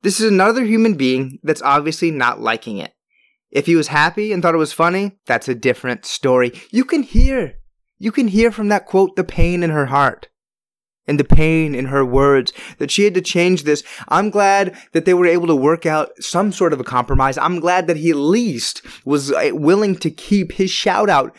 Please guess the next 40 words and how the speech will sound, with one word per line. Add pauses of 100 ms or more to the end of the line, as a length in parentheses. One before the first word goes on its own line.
(220)
to
the
Hoosier
state,
the
thirty-eighth
largest
state (260)
in
the
Union, (320)
the
seventeenth
most
populous
state,
Indiana. (540)
And
I
guess
that,
that
was
where
they
were
able
to
make
a
compromise.
And
this
makes
me
wonder
if
he
so, (520)
so